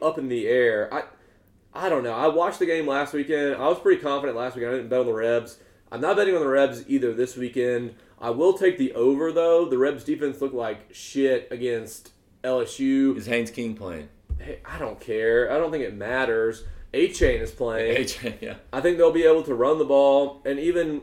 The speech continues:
Speaker 1: you know, as our, as the game goes on, I think our defense will get wear, worn down. I know that's gross with an A and M team, but I can't bet on the Rebs. I'm definitely not betting on A and M.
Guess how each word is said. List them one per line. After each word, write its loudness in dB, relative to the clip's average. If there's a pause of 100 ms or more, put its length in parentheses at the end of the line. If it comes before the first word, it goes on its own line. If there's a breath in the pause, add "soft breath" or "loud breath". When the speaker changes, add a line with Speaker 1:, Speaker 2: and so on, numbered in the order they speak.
Speaker 1:
you -4
know, 0
as 0
our, 6
as 2
the -4
game 0
goes 2
on, 2
I -6
think -4
our -2
defense -6
will -8
get -4
wear, 4
worn -2
down. 0 (460 soft breath)
I -8
know 4
that's 4
gross 0
with -6
an -2
A -4
and -6
M -8
team, -10 (240 soft breath)
but -2
I -4
can't -2
bet 0
on -4
the 0
Rebs. 0
I'm -12
definitely -4
not -10
betting -8
on -8
A -2
and -6
M. -4